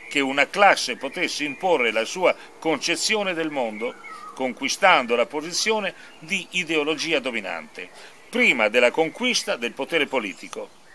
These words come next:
Quando per Lenin, affermava Paul Hanses, anche dopo la presa del potere da parte della classe operaia,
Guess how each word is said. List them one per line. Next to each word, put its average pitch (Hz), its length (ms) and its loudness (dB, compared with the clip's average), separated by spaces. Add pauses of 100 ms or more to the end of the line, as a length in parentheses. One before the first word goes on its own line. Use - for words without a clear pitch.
(540)
Quando 156 420 6
per 160 200 4
Lenin, 123 880 4
affermava 107 720 4
Paul 101 240 -2
Hanses, 90 580 -6 (300)
anche 190 320 4
dopo 143 300 4
la 107 100 2
presa 143 320 -4
del 107 120 -4
potere 123 460 2
da 98 140 0
parte 139 420 2
della 98 160 -4
classe 151 340 -2
operaia, 185 460 0